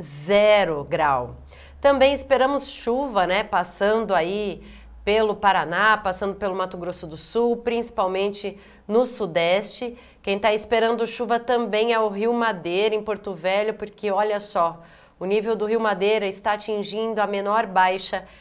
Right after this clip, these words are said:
em quase sessenta anos. A medida chegou a dois metros, é a menor marca desde sessenta e sete.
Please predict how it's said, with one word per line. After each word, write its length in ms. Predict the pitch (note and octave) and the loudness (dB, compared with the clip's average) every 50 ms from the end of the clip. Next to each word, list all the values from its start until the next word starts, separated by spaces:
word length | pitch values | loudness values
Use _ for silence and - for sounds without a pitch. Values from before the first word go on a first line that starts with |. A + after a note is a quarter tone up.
| - - - | -20 -12 -6
em 160 | G#3+ A3 A3+ | -4 -4 -4
quase 580 | G#3+ - G#3+ F#3+ F#3+ F#3+ G3 E3+ F3 G#3 - - | 0 4 6 8 8 6 6 2 -2 -8 -8 -10
sessenta 840 | - - - - A3+ A3 A3 - - A#3 G#3+ G#3+ G#3+ A3 G#3+ G#3+ G3 | -12 -10 -4 -2 -2 -2 -4 -4 0 0 2 2 2 0 -2 0 0
anos. 520 | F3 E3 D3+ D3 D3 D3 D3 D3 D3 - | 2 2 0 -2 -4 -6 -6 -10 -10 -8
A 60 | E3 | -8
medida 360 | E3 F3 E3 D#3+ F#3+ G#3 F#3 G3+ | -8 -8 -6 -6 -6 -6 -6 -6
chegou 280 | G#3 - G#3 F#3 G#3+ | -6 -6 -2 0 0
a 60 | A3 | 0
dois 340 | G3 F3+ G#3 A3 B3 B3 G#3 | 0 0 -2 -2 -2 -2 -4
metros, 540 | G#3 G3 F3+ F3 F3+ F3+ G3 G#3 F#3 E3+ - - - | -2 -2 -2 -2 -4 -6 -8 -10 -10 -12 -14 -12 -6
é 120 | - F#3+ G3 | 0 2 2
a 80 | G3 | 4
menor 320 | G3+ G3+ G3 G3 G3+ G#3 G#3 | 2 2 0 -2 -2 -2 -2
marca 380 | G#3 G3 F#3+ F#3+ F#3 F#3 G#3 | 0 0 0 -2 -2 -4 -6
desde 320 | F3+ F3+ G3 G#3+ G#3 G#3 G#3 | -4 -2 -2 -2 -2 -6 -8
sessenta 400 | G#3 - G3+ G#3 G#3+ G3+ G3+ G3+ | -10 -12 -10 -10 -8 -8 -6 -6
e 80 | G#3 | -8
sete. 460 | G3+ G3+ - F#3 E3 D#3+ D#3+ - - | -8 -6 -4 -2 -2 -2 -4 -8 -16